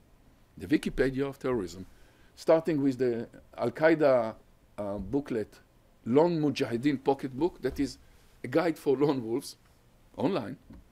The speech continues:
or the recent one, the, uh, isis guide, published in two thousand fifteen, just this year, How to Survive in the West. That is guiding people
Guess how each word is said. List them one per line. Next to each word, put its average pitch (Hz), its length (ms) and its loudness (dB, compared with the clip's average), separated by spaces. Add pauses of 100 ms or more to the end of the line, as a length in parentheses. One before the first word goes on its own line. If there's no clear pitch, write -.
(960)
or 156 300 4 (300)
the 113 100 0
recent - 360 2
one, 95 300 -6
the, 101 200 -2
uh, 101 100 -10
isis 143 400 0
guide, 101 320 -4 (180)
published 120 340 -2
in 113 80 -6
two 123 140 -6
thousand 120 300 -4
fifteen, 147 380 -8
just 117 220 -4
this - 180 -4
year, 160 220 2 (420)
How 160 120 4
to 202 180 -2
Survive 147 460 0
in 135 100 -2
the 139 80 -6
West. 139 340 -8 (840)
That 135 160 -2
is 139 140 -2 (400)
guiding 180 380 4
people - 420 -6